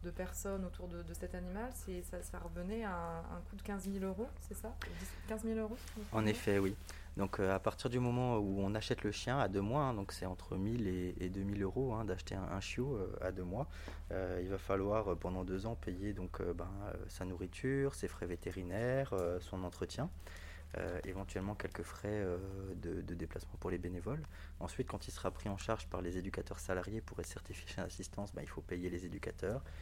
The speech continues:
Speaker 2: il faut payer les centres. Euh, tout ça, ça a un coût. Et, euh, à aujourd'hui, euh, on valorise à, à quinze mille euros le
Speaker 1: D'accord.
Speaker 2: coût de cette éducation du chien pendant deux ans. Donc aujourd'hui, euh, quand, euh, des mécènes, quand on arrive à réunir quinze mille euros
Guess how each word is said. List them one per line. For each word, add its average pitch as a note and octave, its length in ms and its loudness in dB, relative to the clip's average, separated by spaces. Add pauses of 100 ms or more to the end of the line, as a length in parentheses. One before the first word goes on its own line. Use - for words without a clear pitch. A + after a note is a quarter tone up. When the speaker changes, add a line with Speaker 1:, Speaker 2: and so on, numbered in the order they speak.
Speaker 2:
il - 80 -4
faut - 120 0
payer F#2+ 280 2
les F2+ 80 2
centres. - 420 -2 (520)
Euh, F2 340 2
tout - 80 -4
ça, G2+ 160 -2
ça - 140 -2
a - 20 2
un F2+ 120 0
coût. - 200 -4 (520)
Et, G#2 220 2
euh, F2 400 4
à F#2+ 100 2
aujourd'hui, F#2+ 580 0
euh, F2 260 4 (240)
on F2 60 0
valorise F2 520 2
à, F2+ 240 0
à F#2 60 4
quinze B2 240 2
mille B2+ 140 4
euros F#2 200 2 (240)
le G2 80 0
Speaker 1:
D'accord. F2+ 180 0
Speaker 2:
coût A#2+ 100 4
de G2 220 4
cette F2+ 280 2
éducation F#2 400 2
du F#2+ 100 0
chien G2 180 0
pendant F#2+ 240 0
deux F2 200 0
ans. D2 60 -2 (420)
Donc G2 180 4
aujourd'hui, A2 460 8 (400)
euh, F#2+ 200 8
quand, - 320 0
euh, F#2 300 8
des G2 160 6
mécènes, G#2+ 580 6
quand A2 200 4
on A#2+ 80 8
arrive B2 200 8
à A#2+ 40 6
réunir A2+ 260 4
quinze C#3+ 180 6
mille C#3+ 140 6
euros A#2 220 6